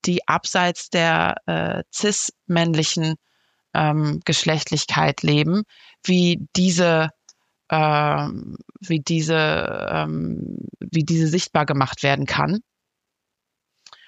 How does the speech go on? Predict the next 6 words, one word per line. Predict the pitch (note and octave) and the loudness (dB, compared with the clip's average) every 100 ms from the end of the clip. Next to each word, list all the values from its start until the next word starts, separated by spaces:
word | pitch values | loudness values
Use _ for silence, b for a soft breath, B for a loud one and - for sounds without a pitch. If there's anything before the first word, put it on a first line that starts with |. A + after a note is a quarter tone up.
| B B _ _ _ _ - | B B _ _ _ _ -2
Anhand | F#3 F#3 G3+ | 0 2 0
von | - F3 | 2 0
Maschinen | C#3 C3 - C3+ C3 | 2 0 -2 -2 -2
oder | D#3 D#3+ | 0 0
über | G#3+ G3+ F3+ | 2 0 0
Maschinen. | C#3+ C#3 - C#3 C#3+ F#3+ | -2 -2 -4 -2 -2 -4